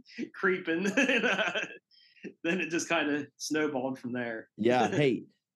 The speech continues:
Speaker 2: we need to all take it from you. You shot your shot, and look what happened.
Speaker 1: <laughs>
Speaker 2: Um, so a-, as you do that, and you guys, we're gonna skip a little bit from the point at which you,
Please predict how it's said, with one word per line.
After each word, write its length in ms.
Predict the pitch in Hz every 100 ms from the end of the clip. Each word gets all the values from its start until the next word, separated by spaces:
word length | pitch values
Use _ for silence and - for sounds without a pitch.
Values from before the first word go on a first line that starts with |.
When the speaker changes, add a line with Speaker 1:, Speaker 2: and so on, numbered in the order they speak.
| - -
Speaker 2:
we 220 | - 120 143
need 180 | 151
to 60 | 143
all 200 | 117 113
take 280 | 113 107 101
it 100 | 98
from 160 | - 92
you. 180 | 92 90
You 220 | 92 107
shot 380 | - 147 143 -
your 120 | 139
shot, 420 | - 120 104 101 -
and 220 | 190 202
look 180 | 202 -
what 120 | 196
happened. 460 | 190 170 - 165 - -
Speaker 1:
<laughs> 100 | - - - _ _ -
Speaker 2:
Um, 460 | 185 180 170 - _ -
so 220 | - 196
a-, 300 | - 180 170
as 240 | 170 190 175
you 100 | 185
do 240 | 175 180
that, 340 | 156 147 147
and 160 | 143 147
you 60 | 139
guys, 420 | 139 135 131 -
we're 220 | - 127 135
gonna 160 | 135
skip 260 | 120 151 139
a 40 |
little 220 | 127 139
bit 200 | 135 123
from 180 | - 120
the 100 | 104
point 380 | - 147 156 -
at 120 | 117
which 260 | 117 117 110
you, 480 | 110 107 104 101